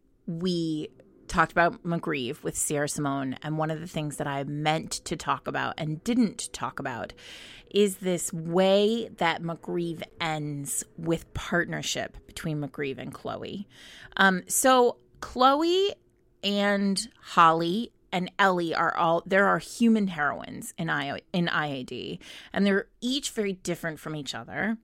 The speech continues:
as we established, as we talked about with Sierra. But what's really interesting about Chloe is that she's matched with this, like, perfect hero that Kresley has always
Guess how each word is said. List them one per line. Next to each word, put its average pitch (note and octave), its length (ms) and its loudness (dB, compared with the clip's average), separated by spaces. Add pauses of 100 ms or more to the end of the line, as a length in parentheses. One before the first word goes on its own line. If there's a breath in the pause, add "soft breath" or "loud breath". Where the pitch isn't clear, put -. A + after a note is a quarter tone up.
(120)
as D#3+ 160 -2
we D#3 80 -2
established, C#3+ 640 -6
as D3 140 -10
we D3+ 80 -8
talked C#3 240 -8
about - 180 -8
with C#3+ 80 -10
Sierra. C#3+ 460 -4 (1080)
But G3+ 220 6
what's A#3+ 260 0
really D#4+ 360 0
interesting B3 500 2
about C#3+ 220 -8
Chloe - 480 -8 (400 loud breath)
is F#3+ 180 0
that G3 140 0
she's A3 260 0
matched G#3 460 2
with C4 120 -6
this, A3+ 200 -4
like, F#3 240 -6
perfect - 680 -4
hero D#3+ 640 -4
that - 360 -4
Kresley F#4+ 500 0
has D4+ 160 0 (100)
always C4+ 500 2